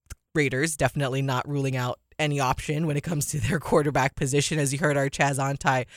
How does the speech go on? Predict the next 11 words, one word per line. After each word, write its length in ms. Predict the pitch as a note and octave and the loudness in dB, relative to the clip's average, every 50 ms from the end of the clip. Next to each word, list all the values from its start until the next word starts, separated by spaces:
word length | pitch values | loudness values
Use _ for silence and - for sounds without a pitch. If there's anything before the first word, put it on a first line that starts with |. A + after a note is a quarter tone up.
| - - - - | -20 -20 -8 -2
uh, 60 | D3+ | 0
say 180 | C#3 - - D#3 | 2 4 4 4
in 80 | D3 C#3 | 4 4
the 60 | C3+ | 2
sports 320 | - - F#3+ F3+ E3+ - | 0 4 4 4 4 4
report 360 | E3+ D3+ - - D#3 D#3+ D3+ | 2 -2 0 2 0 0 2
that 200 | - D3 C#3+ - | 0 0 0 0
they 180 | - D3 D3 D3 | 2 2 4 4
are 140 | C#3+ C#3 C#3 | 4 2 2
definitely, 680 | A#2+ D3 C#3 - - D3+ C3 A#2+ - D#3+ D3 C#3 C3+ - - - - - - - | 2 2 0 0 0 -2 -2 -2 0 0 0 0 0 -2 -6 -14 -20 -20 -12 -6
uh, 260 | C3 C3 C3 B2+ A#2 | -2 -2 0 0 -2